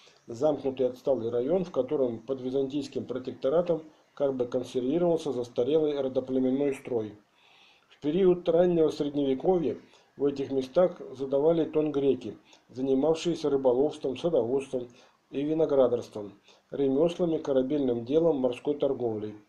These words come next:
Рост их поселений, появление приморских торжищ, по выражению одного из средневековых письменных источников, явились толчком извне, который ускорил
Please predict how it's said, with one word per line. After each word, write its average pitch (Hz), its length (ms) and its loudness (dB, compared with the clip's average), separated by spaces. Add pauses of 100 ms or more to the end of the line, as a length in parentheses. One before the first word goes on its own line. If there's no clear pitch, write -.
(600)
Рост 170 320 0
их - 160 -6
поселений, 160 640 4
появление 143 600 0
приморских 143 640 -2
торжищ, 131 500 0 (300)
по 135 100 -2
выражению 135 440 2
одного 131 340 2
из 123 140 -2
средневековых 131 680 0
письменных 131 480 -4
источников, 131 560 -4 (880)
явились 143 560 0
толчком 170 720 2
извне, 147 380 2
который 131 600 0 (100)
ускорил 160 580 0